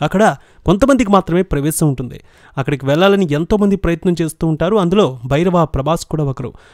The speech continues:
కాంప్లెక్స్లోకి వెళ్ళాలన్నది అతని కల. మరోవైపు అన్యాయాలు పెరిగిపోవడంతో దేవుడు మళ్ళీ కల్కి అవతారంలో జన్మిస్తాడని శంబాలా ప్రజలు నమ్ముతూ ఉంటారు.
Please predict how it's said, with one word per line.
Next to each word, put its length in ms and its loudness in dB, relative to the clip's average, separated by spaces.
కాంప్లెక్స్లోకి 640 2
వెళ్ళాలన్నది 540 2
అతని 220 -2
కల. 240 -8
మరోవైపు 360 2
అన్యాయాలు 500 2
పెరిగిపోవడంతో 640 0
దేవుడు 320 4
మళ్ళీ 260 2
కల్కి 320 -2
అవతారంలో 460 2
జన్మిస్తాడని 760 0
శంబాలా 420 0
ప్రజలు 340 0
నమ్ముతూ 300 0
ఉంటారు. 360 -4